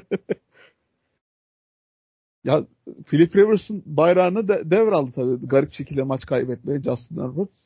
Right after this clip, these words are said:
İyi, ama iyi puanlar, fa-, biz fantezi açısından bakıyoruz tabii. İyi puanlar getiriyor.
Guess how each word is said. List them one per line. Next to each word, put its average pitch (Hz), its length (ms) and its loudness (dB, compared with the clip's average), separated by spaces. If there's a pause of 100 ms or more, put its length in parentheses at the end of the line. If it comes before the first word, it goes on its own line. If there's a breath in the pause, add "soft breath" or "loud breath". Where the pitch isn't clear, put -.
(1700)
İyi, 165 200 4
ama 180 300 2
iyi 190 180 2
puanlar, 180 360 2
fa-, 160 360 -2
biz - 140 -10
fantezi 170 360 2
açısından 139 420 -4
bakıyoruz 117 300 -8
tabii. 143 400 -4
İyi 156 200 2
puanlar 143 340 0
getiriyor. 120 540 -4